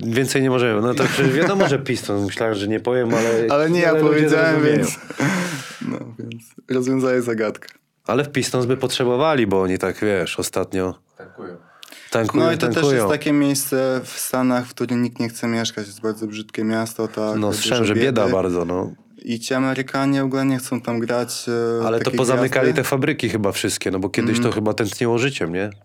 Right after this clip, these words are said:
Speaker 2: Tak,
Speaker 1: To
Speaker 2: dokładnie,
Speaker 1: Zagłębie,
Speaker 2: no,
Speaker 1: za-,
Speaker 2: kiedyś
Speaker 1: Zagłębie to można
Speaker 2: General
Speaker 1: nazwać
Speaker 2: Motors,
Speaker 1: Chicago,
Speaker 2: tak.
Speaker 1: tam przecież zaraz obok.
Speaker 2: Dokładnie, więc jakby na ten rynek europejski, światowy powinni patrzeć, bo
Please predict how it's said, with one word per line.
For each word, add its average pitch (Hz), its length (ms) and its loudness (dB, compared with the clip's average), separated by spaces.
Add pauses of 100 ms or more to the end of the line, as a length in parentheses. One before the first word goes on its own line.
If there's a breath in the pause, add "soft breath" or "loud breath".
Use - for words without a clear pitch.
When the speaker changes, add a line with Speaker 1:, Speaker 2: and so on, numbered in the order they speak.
(260)
Speaker 2:
Tak, 107 240 0
Speaker 1:
To 110 60 2
Speaker 2:
dokładnie, 110 40 4 (180)
Speaker 1:
Zagłębie, 107 320 2
Speaker 2:
no, 95 60 -2
Speaker 1:
za-, 101 80 0
Speaker 2:
kiedyś 90 120 0
Speaker 1:
Zagłębie 127 420 2
to 135 120 0
można 127 180 2
Speaker 2:
General 139 180 2
Speaker 1:
nazwać 143 220 0
Speaker 2:
Motors, 113 140 0
Speaker 1:
Chicago, 117 560 2
Speaker 2:
tak. 104 60 -8
Speaker 1:
tam 107 180 0
przecież 95 420 -4
zaraz 95 340 -2
obok. 95 340 -4 (120)
Speaker 2:
Dokładnie, 110 460 -2 (260)
więc 139 240 -2
jakby 131 240 0
na 123 140 0
ten 123 220 -2
rynek 123 400 0
europejski, 117 760 -2
światowy 113 440 -2
powinni 113 320 -2
patrzeć, 110 560 -4
bo 107 420 -2